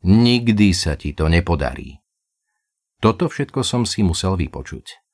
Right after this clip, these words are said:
No kdesi v hĺbke srdca som vedel, že na to mám.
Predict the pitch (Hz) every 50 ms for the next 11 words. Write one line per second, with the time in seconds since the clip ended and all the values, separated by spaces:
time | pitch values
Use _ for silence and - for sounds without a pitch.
0 | _ _ - - - - - - - 117 113 113 110 107 104 95 101 107 135 127
1 | - 127 92 85 92 120 127 - - 90 82 - 98 101 87 - - 123 113 -
2 | - 98 85 80 73 90 92 98 101 98 95 92 90 87 - - _ _ _ _
3 | _ _ - 90 87 95 87 85 82 - - 78 76 73 71 67 65 62 60 -
4 | -